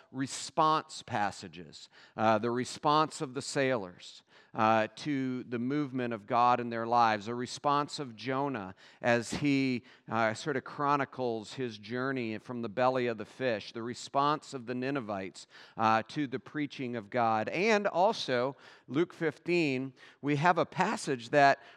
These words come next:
really, if, if you want a great exercise for your Lord's Day, you know, read Jonah and Luke fifteen together.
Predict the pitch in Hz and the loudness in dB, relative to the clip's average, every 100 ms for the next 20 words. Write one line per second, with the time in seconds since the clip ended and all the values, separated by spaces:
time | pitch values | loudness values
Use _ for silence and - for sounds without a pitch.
0 | - 143 247 226 156 135 127 156 131 156 | -2 4 6 8 6 4 2 -6 -4 -2
1 | 160 185 170 123 156 160 160 - 156 - | 4 4 4 2 4 6 6 4 -8 0
2 | 139 127 123 120 - 131 127 127 120 120 | 6 6 6 2 -6 -4 -2 0 -2 -4
3 | 120 135 160 139 - 117 110 110 110 117 | -2 -2 -2 -4 -4 0 2 0 -4 -8
4 | 123 120 117 139 190 190 151 117 143 156 | -8 -6 -4 0 0 -2 -6 -4 0 2
5 | 165 131 120 - 127 135 135 160 - 151 | 2 2 2 0 -4 -4 -4 -6 -6 -6
6 | - - 147 131 113 98 120 117 85 | -6 -6 -6 -4 -6 0 0 0 -6